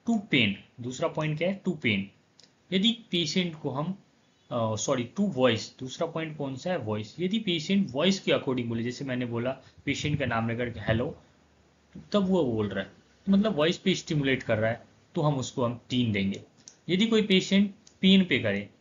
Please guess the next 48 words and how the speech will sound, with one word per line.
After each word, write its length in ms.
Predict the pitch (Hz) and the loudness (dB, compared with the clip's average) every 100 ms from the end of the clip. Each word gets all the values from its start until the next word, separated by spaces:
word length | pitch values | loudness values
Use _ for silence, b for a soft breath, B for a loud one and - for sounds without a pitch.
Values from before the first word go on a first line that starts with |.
| - | -12
यदि 200 | 131 151 | -6 -4
मैंने 200 | 143 131 | -2 -4
उसको 240 | 131 - 143 | -6 -8 -8
pain 340 | - 120 123 | -4 -4 -2
दिया, 240 | 143 165 | -2 -2
stimuli 500 | - - 127 123 123 | -4 -6 -4 -2 -2
दी, 220 | 127 190 196 b b | -2 -4 -6 b b
यानी 100 | 196 | 4
मतलब 220 | 190 185 165 | 4 2 -2
मैंने 180 | 156 | -4
उसकी 180 | 156 151 | -4 -6
पीठ 260 | 147 123 123 | -4 -4 -2
थपथपाई 580 | 123 120 131 127 131 - _ _ | -4 -4 -2 -2 -4 -8 _ _
जब 200 | 131 127 | -2 0
वो 80 | 135 | 0
आँख 180 | 117 117 | 0 -2
खोल 240 | - 123 | -2 -2
रहा 140 | 117 120 | 0 -2
है, 100 | - _ 147 | -4 _ -2
या 80 | 170 | -2
उसकी 260 | 160 185 | 0 -4
उंगली 320 | 135 123 139 | -4 -2 0
दबाई 300 | 139 131 135 - - _ | 2 2 0 -4 -16 _
जब 200 | 123 156 | -2 -2
वो 100 | 175 | 2
आँख 160 | 151 123 | 2 0
खोल 200 | - 117 | -2 -4
रहा 100 | 123 | -2
है, 60 | 117 | -4
तो 120 | 117 | -6
उसे 180 | - 110 | -6 -4
हम 100 | 98 | -4
दो 140 | 98 | -4
देंगे। 320 | 98 98 107 b b _ | -4 -6 -8 b b _
यदि 160 | 151 185 | -2 0
patient 460 | 170 151 165 131 143 | 0 -2 -2 -4 0
no 60 | |
response, 460 | 190 190 - 147 151 - _ 143 | 2 2 0 -4 -4 -10 _ -6
मतलब 260 | 156 156 - | -4 -4 -2
pain 240 | 170 190 | 0 2
की 180 | 190 156 | 0 -4
stimuli 480 | 151 151 143 135 120 | -4 -4 -2 -2 -2
पे 180 | 156 | -2
भी 100 | 175 | -4
कोई 160 | 165 143 | -2 0
response 400 | 127 123 131 113 | -2 -2 -6 -4
नहीं 120 | 110 | -4
देता, 320 | 107 107 120 | -4 -4 -6